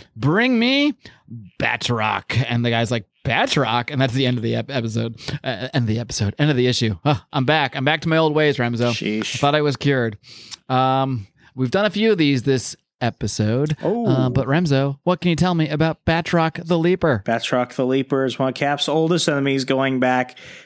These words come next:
Speaker 2: to his nineteen sixties restart in the current Marvel continuity. He's a burglar. He's an assassin.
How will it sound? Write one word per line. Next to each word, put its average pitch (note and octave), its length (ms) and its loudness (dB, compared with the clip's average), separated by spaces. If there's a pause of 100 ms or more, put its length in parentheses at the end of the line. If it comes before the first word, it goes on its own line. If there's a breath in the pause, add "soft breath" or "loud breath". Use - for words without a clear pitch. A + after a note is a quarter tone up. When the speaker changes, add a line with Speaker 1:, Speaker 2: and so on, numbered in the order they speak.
(140 loud breath)
Speaker 2:
to C#3 280 2
his B2 260 0
nineteen C3 440 0
sixties A#2+ 640 -2
restart B2 840 -2
in C#3 220 -2
the A#2 80 0
current C3+ 320 -2
Marvel B2 300 0
continuity. B2 800 0 (280 loud breath)
He's C3 380 2
a A#2 500 2
burglar. F3 640 0
He's D3 260 0
an B2+ 60 0
assassin. D3 920 0